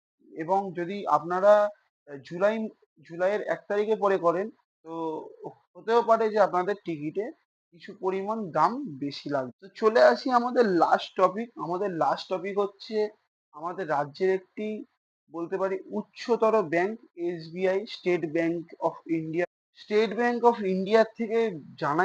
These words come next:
যাচ্ছে বর্তমানে একটি বিশেষ খবর। সেই খবরটি হচ্ছে তারা তাদের গ্রাহকদের জানাচ্ছে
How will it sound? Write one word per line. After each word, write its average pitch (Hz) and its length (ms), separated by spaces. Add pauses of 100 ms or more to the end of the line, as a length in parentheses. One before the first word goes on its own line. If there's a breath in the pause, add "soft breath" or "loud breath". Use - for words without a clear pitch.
যাচ্ছে 208 260 (200)
বর্তমানে 196 580
একটি 180 160 (140)
বিশেষ 180 240 (120)
খবর। 170 280 (600 soft breath)
সেই 220 140 (120)
খবরটি 185 460
হচ্ছে - 280 (180)
তারা 185 180 (100)
তাদের 214 200 (100)
গ্রাহকদের 190 520 (120)
জানাচ্ছে 170 580